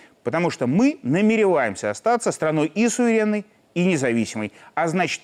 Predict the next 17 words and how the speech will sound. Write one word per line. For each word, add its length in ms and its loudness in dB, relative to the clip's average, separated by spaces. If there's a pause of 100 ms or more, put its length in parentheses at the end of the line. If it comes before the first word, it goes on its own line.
повод 380 2
раскритиковать 840 -2
нас 260 -2 (200)
за 260 0
труд 380 -2 (340)
и 140 0 (100)
или 380 0 (180)
за 200 -2
уклад 580 0 (280)
исполнительные 680 -2
жильберы 500 0
найдут. 540 -2 (340)
Для 160 -2
того 280 4
их 180 -2 (260)
и 160 2
избирают. 540 -2